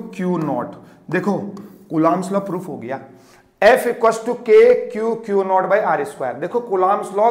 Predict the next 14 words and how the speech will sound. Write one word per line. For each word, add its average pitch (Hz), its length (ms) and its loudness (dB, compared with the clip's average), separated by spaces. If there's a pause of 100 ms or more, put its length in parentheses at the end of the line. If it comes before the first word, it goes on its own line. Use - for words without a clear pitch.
(100)
गॉस 190 320 4
थ्योरम 180 220 -4
से 214 140 -6
प्रूफ 180 360 -6
कर 170 160 -2
दिया 160 220 0
है, 165 220 0 (520)
पेपर 185 360 2
में 214 120 2
आएगा 185 280 4
तो 214 160 2
ऐसे 165 260 2
करना 107 260 -10
है। - 180 -20